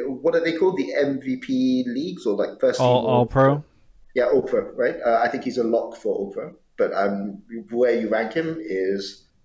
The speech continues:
Speaker 1: is, um, i-, is, is entire-, like, I can see the arguments that every, like, if you prefer somebody more consistent, then fine. But if he doesn't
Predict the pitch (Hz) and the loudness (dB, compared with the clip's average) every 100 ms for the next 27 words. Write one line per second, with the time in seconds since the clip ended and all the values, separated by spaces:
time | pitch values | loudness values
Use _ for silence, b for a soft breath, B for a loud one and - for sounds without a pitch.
0 | _ _ _ - 101 98 92 92 - - | _ _ _ 0 2 2 0 -6 -10 -8
1 | - 90 87 87 85 87 - _ _ _ | -6 -6 -4 -6 -8 -12 -16 _ _ _
2 | _ _ _ _ _ _ 101 95 82 90 | _ _ _ _ _ _ -2 0 0 -2
3 | 92 - - 107 - 113 104 113 98 104 | -4 -6 -6 -6 -4 -4 -2 -2 0 0
4 | 107 113 113 107 104 104 101 101 101 98 | 0 -4 -4 0 0 0 -4 -4 -2 -2
5 | 101 101 101 104 110 107 113 120 107 113 | -2 -6 -4 -6 -6 -10 -4 -2 0 -2
6 | 107 104 101 104 101 101 120 104 90 101 | -4 -6 -6 -8 -10 -8 -8 -8 -4 -4
7 | 165 202 - 98 - 117 117 113 113 101 | -2 -2 0 0 -2 -2 -2 -2 -4 -10